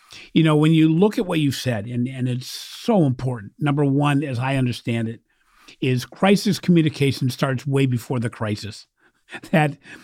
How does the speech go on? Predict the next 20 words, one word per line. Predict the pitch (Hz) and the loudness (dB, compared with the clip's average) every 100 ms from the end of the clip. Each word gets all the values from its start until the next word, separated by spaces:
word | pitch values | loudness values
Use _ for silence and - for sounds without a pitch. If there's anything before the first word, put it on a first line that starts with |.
| - - | -6 -2
if | 147 | 0
you | 160 214 | 4 4
don't | 214 170 | 4 2
have | 139 143 143 127 127 | 2 0 0 -2 -6
great | - 135 143 151 - _ - | -2 2 4 2 -6 _ -6
communications | - 147 135 127 131 123 - 117 - - | 2 4 2 0 0 0 0 -2 -2 0
in | 175 165 | 2 2
place, | - 147 113 107 - _ - - - - | 0 -2 -2 -2 -10 _ -20 -20 -20 -6
you | - 160 175 | 2 6 6
haven't | 151 151 143 117 _ | 4 2 0 0 _
built | - 139 117 | 2 2 0
any | 127 123 123 | -2 2 2
really | 127 131 123 | 2 0 0
good | 120 131 113 | 0 -2 -4
trust. | - 135 101 - | -6 -4 -4 -2
You | 151 | -2
haven't | 151 147 | 0 -2
really | 147 147 135 | -2 0 0
built | 123 135 123 - | 0 -2 -2 -2
the, | 117 | -4